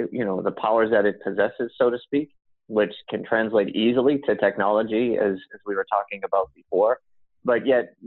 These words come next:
deep down inside, really, um, you know, worship and love are the same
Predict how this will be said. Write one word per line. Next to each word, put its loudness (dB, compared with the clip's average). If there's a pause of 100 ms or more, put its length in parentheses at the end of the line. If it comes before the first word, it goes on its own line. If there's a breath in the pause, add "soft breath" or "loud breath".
deep -4
down 0
inside, 0
really, -2 (180)
um, -10
you -8
know, -2
worship 0
and -2
love 0
are -2
the 0 (100)
same -4